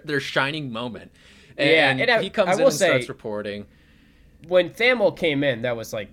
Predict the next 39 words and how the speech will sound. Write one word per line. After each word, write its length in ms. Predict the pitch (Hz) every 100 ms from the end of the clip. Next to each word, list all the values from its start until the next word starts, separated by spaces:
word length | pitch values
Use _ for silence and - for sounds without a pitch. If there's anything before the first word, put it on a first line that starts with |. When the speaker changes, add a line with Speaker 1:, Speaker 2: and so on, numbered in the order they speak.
| -
Speaker 2:
some 180 | 139
of 60 | 120
the 60 | 113
more 160 | 110
entertaining 500 | 107 101 - 117 95
stuff. 400 | - 147 107 -
When 200 | 113 107
Boeheim 400 | 104 120 120 113
talked 280 | 101 113 107
about 220 | 110 101
how 140 | 98 98
Josh 360 | 95 113 107 -
Pace's 400 | 123 110 - 101
mom 460 | 117 120 123 117 120
started 340 | - 117 110
crying 540 | - 127 117 110 107 104
and, 140 | 101
like, 300 | 95 98 - - - - -
the 100 | 120
Speaker 1:
Yeah, 60 | 98
Speaker 2:
whole 180 | 123 120
Speaker 1:
Stevie 300 | 110 131 117
Speaker 2:
nine 300 | 127 120 110
Speaker 1:
Thompson, 180 | 110 107
Speaker 2:
yards. 220 | 98 90
Speaker 1:
too. 400 | 107 107 110 117 - -
Yeah. 200 | 107 101
Speaker 2:
Yeah. 420 | 147 151 123 98 - - _
And 100 | 143
that, 120 | 160
that 100 | 185
was 120 | 254
interesting, 640 | 226 254 - 120 95 - 110
but 120 | 127
it 40 | 120
was 120 | 123
also 300 | 170 - 123
just, 260 | 104 117
like, 200 | 117 90